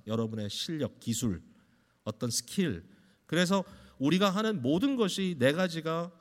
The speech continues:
복합적으로 이루어지는 거잖아요. 그러니까 결국은 이 제사, 번제를 드린다는 것이 그렇게 쉬운 게 아니다. 이게 뭐, 뭐, 아, 아무런 열심 없는 종교인들이 할 수 있는 것이다라고 생각하면 큰 오산이다라는 거죠.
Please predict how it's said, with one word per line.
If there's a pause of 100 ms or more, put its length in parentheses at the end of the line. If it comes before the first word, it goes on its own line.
(220)
복합적으로
이루어지는
거잖아요.
그러니까
결국은 (420)
이
제사,
번제를
드린다는
것이
그렇게
쉬운
게
아니다. (380)
이게
뭐, (280)
뭐, (340)
아,
아무런
열심
없는
종교인들이
할
수
있는
것이다라고
생각하면
큰
오산이다라는
거죠.